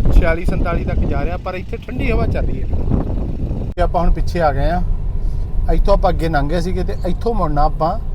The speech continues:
ਤੁਸੀਂ ਵੀ ਦੇਖ ਲਓ, ਇੱਧਰੋਂ ਜਦੋਂ ਆਏ ਹਨਾ, ਉੱਧਰੋਂ ਆਣ ਕੇ ਸਿੱਧੇ ਇੱਧਰ ਨੂੰ ਮੁੜ ਜਾਣਾ। ਆਹ ਆ ਰਸਤਾ ਜਾਂਦਾ ਕੱਚਾ ਪੱਕਾ ਜਿਹਾ।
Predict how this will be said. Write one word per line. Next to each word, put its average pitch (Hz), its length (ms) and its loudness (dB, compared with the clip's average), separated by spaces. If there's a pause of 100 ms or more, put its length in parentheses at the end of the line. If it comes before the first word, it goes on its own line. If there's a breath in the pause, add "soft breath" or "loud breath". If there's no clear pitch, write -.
(560)
ਤੁਸੀਂ 180 200 -4
ਵੀ 202 80 -4
ਦੇਖ 196 200 2
ਲਓ, 208 120 0
ਇੱਧਰੋਂ 226 240 -6
ਜਦੋਂ 196 280 -2
ਆਏ 180 200 2
ਹਨਾ, 233 260 -4 (540 loud breath)
ਉੱਧਰੋਂ 202 300 -2
ਆਣ 185 180 2
ਕੇ 196 100 -4
ਸਿੱਧੇ 185 320 0
ਇੱਧਰ 185 180 -2
ਨੂੰ 208 100 -4
ਮੁੜ 165 160 -2
ਜਾਣਾ। 131 300 -6 (960)
ਆਹ 180 180 4
ਆ 160 120 2
ਰਸਤਾ 139 360 0
ਜਾਂਦਾ 147 260 -4
ਕੱਚਾ 151 320 -4
ਪੱਕਾ 147 320 -2
ਜਿਹਾ। 175 180 -2